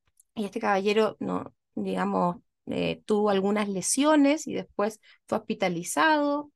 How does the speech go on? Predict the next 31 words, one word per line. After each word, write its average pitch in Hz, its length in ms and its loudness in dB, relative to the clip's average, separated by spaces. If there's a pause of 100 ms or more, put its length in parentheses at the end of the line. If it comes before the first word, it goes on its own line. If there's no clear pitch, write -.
en 220 300 -4
una, 196 460 -4
en 185 580 -6
una 202 160 0
clínica. 147 500 -2 (220)
Se - 100 -6
hospitalizó 196 460 -2
en 233 80 0
una 208 220 -4
clínica. - 440 -10 (360)
Y 262 120 4
él 320 120 4
mismo 320 320 6
se 311 160 -2
pagó 262 280 4
los 254 200 4
gastos 226 360 -2
médicos, 214 640 2 (300)
pero 269 260 4
después 240 420 0
de 247 120 4
unos 247 340 4
días, 277 440 0
lamentablemente, 240 880 2
no 247 180 2
pudieron 226 380 2
salvarle 262 480 2
la 262 140 4
vida 285 180 4
y 285 80 2
fallece 233 580 0